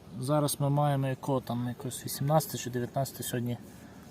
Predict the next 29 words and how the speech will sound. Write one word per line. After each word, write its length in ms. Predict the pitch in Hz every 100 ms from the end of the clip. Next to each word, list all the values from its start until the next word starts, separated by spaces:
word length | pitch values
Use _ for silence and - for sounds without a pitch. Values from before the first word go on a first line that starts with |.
| - -
серпня. 540 | - - 123 120 127 120 - - - - - - -
Тут 120 | 107
ще 120 | 117
два 300 | 117 135 135
грибочки. 680 | 123 131 127 139 - 143 - - - - - - - - - - - - - -
Так 140 | 127
що, 140 | - 131
пройшовши 520 | 131 139 165 151 143
з 60 | -
парком, 380 | 160 165 151
можете 280 | 143 156 -
назбирати 500 | 143 135 143 143 143
грибів. 320 | 139 139 123
Ну, 100 | 135
бажано 340 | 156 165 160 147
в 40 |
них 160 | 147 -
розбиратися, 500 | 139 156 202 190 135
звичайно. 460 | 127 - 123 123 - - - - - -
Знати, 300 | 139 139 139
які 200 | 127 143
їстивні, 360 | 135 - 151 139
які 220 | - 143
не 100 | 151
їстивні. 360 | 156 240 196
В 40 | 151
основному 360 | - 165 156
люди 220 | 151 160 147
тут 180 | 151